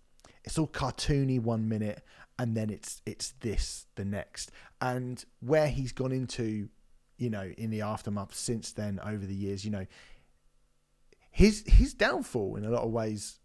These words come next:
has been the fact that this shit just doesn't fly anymore. You know, like, he, where do you go when you've written a song like this? Like, you got nowhere.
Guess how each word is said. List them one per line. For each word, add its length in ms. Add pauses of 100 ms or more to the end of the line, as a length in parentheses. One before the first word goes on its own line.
(140)
has 280
been 260
the 80
fact 380
that 240 (1300)
this 340
shit 280
just 200 (180)
doesn't 340
fly 320
anymore. 560
You 100
know, 140
like, 260
he, 220 (280)
where 320
do 120
you 200
go 400 (140)
when 180
you've 340 (220)
written 380
a 80
song 640
like 220
this? 180
Like, 100
you 140
got 300
nowhere. 400